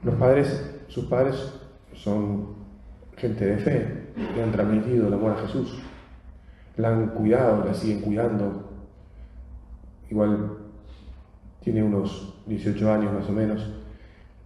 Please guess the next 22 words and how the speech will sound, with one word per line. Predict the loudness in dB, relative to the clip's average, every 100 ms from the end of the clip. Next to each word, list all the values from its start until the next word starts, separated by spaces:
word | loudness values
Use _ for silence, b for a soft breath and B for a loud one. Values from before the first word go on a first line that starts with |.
| -18 -6
y | -2 -2 -4 -8 -14 -16 -2
probablemente | 2 4 4 4 2 0 -2 -2
no | 0
viva | 2 4
mucho | 2 2 0
tiempo | 0 0
más. | 0 0 -4 -12 -18 -20 -20 -20 -20 -20 -20 B B B B B B
Y | 2
además, | 4 4 4 2 -4 -6
el | -2
último | 0 2 2 4
tiempo | 2 2 2 2 0 -6
se | -2 0
ha |
ido | 4 4
convirtiendo | 4 2 2 2 2 2
cada | 2 2 4
vez | 2 2
en | 0
un | -2
tiempo | 0 0 2
más | 0 -2 -6 -12 -16